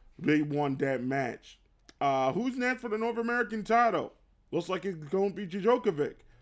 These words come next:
Then it was Trent Seven versus Finn Balor. Balor won that match. Soulja Black Card picked up a win,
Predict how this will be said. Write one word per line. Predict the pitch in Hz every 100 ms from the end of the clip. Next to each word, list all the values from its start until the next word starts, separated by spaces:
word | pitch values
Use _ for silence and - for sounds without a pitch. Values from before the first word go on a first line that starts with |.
| - _ _
Then | 165 185
it | 202
was | 202
Trent | - 202 196
Seven | 180 214 196 208
versus | 202 180 202 147
Finn | 185 196 180
Balor. | 202 214 214 196
Balor | 147 165 170 165
won | 160 160
that | 156 147
match. | 156 185 190 185 - _
Soulja | 208 208 185 156
Black | 160 151
Card | - 143 -
picked | 165 151
up | 156
a | 127
win, | 123 156 185 175 175